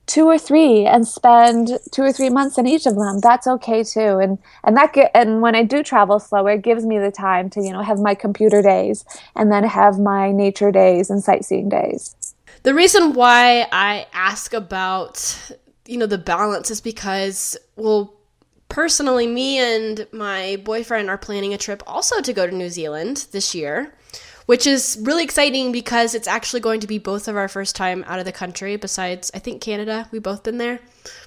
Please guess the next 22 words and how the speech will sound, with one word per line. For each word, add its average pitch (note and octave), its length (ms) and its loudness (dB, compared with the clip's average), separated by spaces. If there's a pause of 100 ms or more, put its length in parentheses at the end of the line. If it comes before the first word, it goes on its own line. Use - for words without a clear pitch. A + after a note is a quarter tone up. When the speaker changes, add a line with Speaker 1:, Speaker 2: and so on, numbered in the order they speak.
(100)
Speaker 2:
But A3+ 280 2
besides C#4+ 340 -2
that, B3 260 6
we A3+ 100 0
haven't G#3 380 0
gone F#3 240 -2
anywhere. D4+ 480 0
So G#3+ 460 -2 (340)
we're F4+ 120 -4
really D4+ 180 8
excited. F#3 460 -2
We're G#3 100 -6
going A3 220 -4
to A3 80 -8
New G#3+ 140 -8
Zealand, F3 600 -10
I G3 60 -14
think, F#3+ 460 -14 (400)
around F3+ 160 -8
the F3+ 80 -10
summertime. F3+ 760 -10 (100)
And F3+ 500 -6